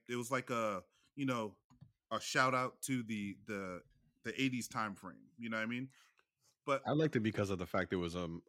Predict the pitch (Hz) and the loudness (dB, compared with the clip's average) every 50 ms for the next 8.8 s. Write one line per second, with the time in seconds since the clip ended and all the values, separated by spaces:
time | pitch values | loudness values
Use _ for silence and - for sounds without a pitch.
0 | - - - 117 110 107 104 101 92 95 90 98 92 92 92 87 87 90 101 110 | -18 -10 -6 -2 0 0 0 0 0 0 0 -2 -2 -2 0 0 0 2 2 2
1 | 117 117 104 117 131 147 151 - - - - _ _ _ _ - 160 156 - 147 | 2 0 0 0 0 0 -2 -6 -10 -16 -20 _ _ _ _ 0 0 2 4 4
2 | 156 135 110 - 107 - - 117 110 101 95 95 90 87 95 92 92 90 90 92 | 2 2 2 2 2 2 2 2 2 0 0 0 0 0 2 2 2 0 -2 -4
3 | 87 82 - - 90 85 85 82 - _ - - - - - - - _ _ - | -6 -4 -4 -2 -2 -2 -2 -4 -6 _ -20 -20 -20 -20 -20 -20 -20 _ _ -6
4 | - 92 87 85 82 80 80 104 104 104 - 113 110 110 107 _ _ _ _ - | -2 0 0 0 0 -2 -2 -4 -4 -4 -6 -8 -8 -8 -10 _ _ _ _ -2
5 | 120 120 131 131 120 104 95 98 92 98 104 117 107 98 - 107 110 104 98 98 | 2 6 6 8 8 6 6 4 2 2 0 0 -2 0 0 0 2 2 2 2
6 | 92 92 - - 104 98 - - - - _ - 120 131 165 185 156 131 123 120 | 2 0 0 0 0 -2 -2 -6 -14 -20 _ -2 2 4 4 6 6 6 6 4
7 | 110 110 104 - - - 95 104 - 107 104 - 104 113 104 95 90 78 78 90 | 4 2 0 -2 -2 -2 0 0 2 2 0 0 0 -2 0 0 0 0 -2 -2
8 | - - 135 156 156 135 131 165 185 - - 98 82 76 - | -2 -2 0 2 2 4 2 2 2 0 -4 -6 -8 -10 -14